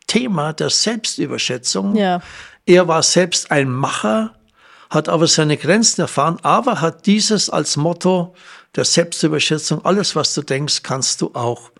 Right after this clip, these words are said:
Speaker 1: realisieren, kannst du verwirklichen. Und wenn du das nicht realisierst, dann willst du nur nicht. Das wäre natürlich dann die Folge. Nein.
Speaker 2: Finde ich übrigens auch gerade aktuell nicht nur in den Medien, sondern auch so in persönlichen Gesprächen teilweise sehr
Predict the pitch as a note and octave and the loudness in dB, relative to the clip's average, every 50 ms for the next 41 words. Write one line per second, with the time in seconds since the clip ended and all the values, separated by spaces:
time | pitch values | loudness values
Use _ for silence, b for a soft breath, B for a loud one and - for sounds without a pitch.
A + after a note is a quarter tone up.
0 | _ _ _ - A2+ A2+ A#2+ A#2+ B2 A#2 A2 G2+ - - - - A#2 B2+ B2 A#2+ | _ _ _ -12 -8 -4 -4 -4 -2 -2 -2 -2 -2 -2 -2 -4 -4 -6 -6 -6
1 | A#2+ - - A2+ A#2 A#2 - - A#2+ - - G#2+ G#2 A2+ C3+ C3+ C3 - A2 G#2+ | -8 -8 -6 -6 -6 -6 -6 -6 -8 -6 -6 -8 -6 -6 -6 -6 -8 -12 -16 -16
2 | A2 A2 - B B B B B B B B _ D3+ D3 D3+ F#3+ F#3+ F3+ - E3 | -18 -20 -20 B B B B B B B B _ 0 2 4 4 4 4 2 2
3 | D3 D3 G3 G3+ - - F3+ F3+ F3 E3+ D3 - - D#3+ D#3+ E3 D3+ - - - | 4 4 4 4 4 0 0 2 2 2 2 2 4 4 4 4 2 -2 -4 -6
4 | B B B B B B B _ D3 C3 B2+ A#2 A2 C3 F3+ F#3+ F3 - - - | B B B B B B B _ -2 0 0 0 6 6 6 6 6 -2 0 0
5 | D3+ B2 A2+ A2+ A2 A2 G#2+ G#2 - - - - D3+ D3 - E3+ E3 E3+ E3 D#3 | 0 0 2 -2 -4 -2 -4 -4 -6 -8 -6 -4 -2 -2 -2 0 0 0 0 0
6 | D3+ C#3 B2 - - D3 C3 - - - - B2 B2 A#2+ - - - A2 G#2+ G#2+ | -2 -6 -8 -6 -6 -6 -6 -6 -8 -10 -10 -8 -8 -10 -10 -10 -10 -10 -10 -10
7 | - B2+ B2 A2 G#2+ F#2+ - _ _ _ _ _ _ _ _ _ _ _ _ _ | -10 -8 -6 -6 -6 -8 -12 _ _ _ _ _ _ _ _ _ _ _ _ _
8 | B B B B B B - - A#3+ C4 B3+ - - A#3 G#3 G3+ G#3+ G#3+ G#3+ G#3+ | B B B B B B 2 4 4 4 4 2 -2 -2 2 4 4 4 4 2
9 | G#3 - - - G3 G3+ - - _ - G3+ G3+ G3+ A3 A3+ A3 - - G3 - | 2 2 2 2 2 0 0 -8 _ 0 2 4 4 4 4 4 2 2 -2 -4
10 | - - G3+ - - G3 G3+ G#3 A3 A3 G#3+ G3+ G3 - - G#3 G#3+ A#3 A#3+ - | -4 -4 -2 2 2 2 4 4 2 2 2 0 -2 0 0 2 4 4 4 2
11 | G#3+ G3+ G3 G3 F#3+ F#3+ G3 G#3 F#3 G#3 G3 F#3+ - F#3+ F#3 F#3 - - F#3+ F#3+ | 2 2 2 2 2 2 2 2 2 2 0 2 0 0 0 0 0 0 0 0
12 | - - F#3+ F#3+ F#3 F3+ - G3+ F3+ F3+ F#3 F#3+ G#3+ A#3 B3 G#3 A3 G3+ G3 F#3+ | 0 -2 0 0 -2 0 0 0 2 4 4 4 4 4 4 2 2 0 0 0
13 | - - - - F#3 F3+ F#3 G3 G#3 G3+ - G3 G3 F3+ F3 F#3+ F#3 G3 F#3 F3 | 0 -4 0 2 2 2 2 2 -2 -2 -2 0 0 2 2 2 0 0 -4 -4
14 | F3+ F3+ F3+ G3 G#3+ A3+ A3+ A3 A3 | 0 2 4 6 6 6 6 4 2